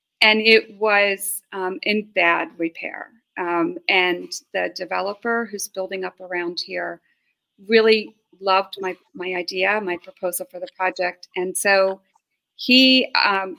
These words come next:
made all these renovations to spec for us. Um, and the light in this building is amazing.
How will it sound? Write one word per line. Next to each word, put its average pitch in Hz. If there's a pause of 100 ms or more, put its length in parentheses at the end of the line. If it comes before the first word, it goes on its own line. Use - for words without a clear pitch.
made 208
all 185
these 196
renovations 180
to -
spec 170
for 170
us. - (180)
Um, 170 (340)
and 190 (180)
the 185
light 190 (100)
in 185
this 185
building 170
is -
amazing. -